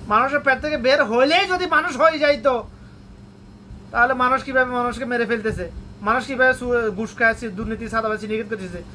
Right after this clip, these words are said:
ঘুষ খাইতেছে, জেনা করতেছে, ব্যভিচার, নিজের মায়ের সাথে জেনা করতেছে সুদ খাওয়ার মাধ্যমে, কিভাবে করতেছে এগুলা? এটা তো শুকরের কথা, নেচার, এটা শুকরের নেচার,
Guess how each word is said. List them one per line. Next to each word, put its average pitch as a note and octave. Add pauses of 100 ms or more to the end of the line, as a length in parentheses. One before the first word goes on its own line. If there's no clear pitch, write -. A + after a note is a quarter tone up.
(180)
ঘুষ A3
খাইতেছে, A3+
জেনা A3
করতেছে, G3+
ব্যভিচার, G#3 (240)
নিজের G#3+
মায়ের A#3
সাথে A#3+
জেনা A#3+
করতেছে G#3+
সুদ G#3
খাওয়ার G#3+
মাধ্যমে, F#3+ (1200)
কিভাবে B3
করতেছে G#3
এগুলা? F3+ (1000)
এটা A3
তো A#3+
শুকরের A#3
কথা, A3+ (380)
নেচার, A3
এটা F3+ (1120)
শুকরের C#4+
নেচার, B3+